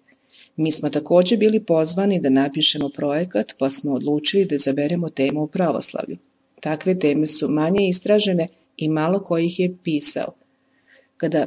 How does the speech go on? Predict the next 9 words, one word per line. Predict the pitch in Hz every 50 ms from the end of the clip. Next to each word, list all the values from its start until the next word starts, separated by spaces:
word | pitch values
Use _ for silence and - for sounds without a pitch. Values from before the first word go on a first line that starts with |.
| - -
počnete | 226 233 240 233 - - 175 151 135 147 151
da | 143 151 143
pišete | - - 185 160 143 - - 135 139 - 135
takav | - 143 147 143 - 160 160 -
projekat, | - 147 135 - - 151 151 - - 220 220 - - - -
radite | - 147 147 147 151 156 160 151 - - 123
globalno | - 151 139 139 139 143 151 151 156 160
u | 156
grupi. | 156 160 165 156 - _ -